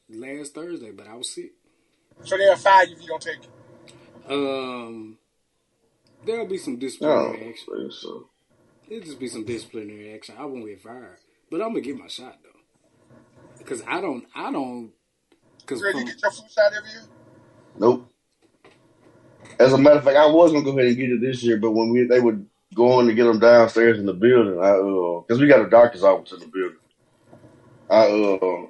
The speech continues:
Speaker 3: I was in a meeting and I said I'd go later, and I never went. So I gotta get a polio vaccine, though.
Speaker 2: What?
Speaker 3: I gotta get it again before I go to Africa.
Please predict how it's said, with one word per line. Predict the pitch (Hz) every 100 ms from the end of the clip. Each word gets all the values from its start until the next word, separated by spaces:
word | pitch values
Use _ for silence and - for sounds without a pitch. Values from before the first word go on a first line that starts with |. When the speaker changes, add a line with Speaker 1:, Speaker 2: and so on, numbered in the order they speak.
| -
Speaker 3:
I | 107
was | 110 107
in | 101
a |
meeting | 95 117 107 95
and | 101
I |
said | 101 101
I'd | 104 101
go | 98 95
later, | 104 98
and | 87 82 92
I |
never | 98 98 92
went. | 90 92 -
So | - 73 76 _ _ _ _ _ _ _ _ _ - _ _ _ _ _ -
I | 123
gotta | 139 131
get | 127
a | 165
polio | 160 180 143 127 117
vaccine, | 123 117 123 123 113
though. | 110 120 143 _ _ _ _ _ _ _ _ _ _ _ _
Speaker 2:
What? | 302 294 539 523 _ _ _ _ _ _ _ - - _ _ _ -
Speaker 3:
I | 110
gotta | 117 113
get | 120
it | 117
again | 107 123 117
before | 110 110 110
I |
go | 107
to | 104 98
Africa. | 113 101 - 78